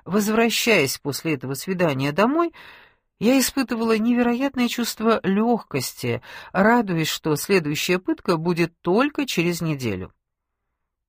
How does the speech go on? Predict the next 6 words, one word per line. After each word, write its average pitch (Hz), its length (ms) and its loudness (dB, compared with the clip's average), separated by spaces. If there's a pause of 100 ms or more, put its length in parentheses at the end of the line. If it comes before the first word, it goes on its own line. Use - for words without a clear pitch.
«М-да», 156 1700 0 (560)
медленно 220 580 2
произнёс 220 640 0
пересевший 220 720 0
гость, 196 540 -4 (220)
«пресно. 190 1040 0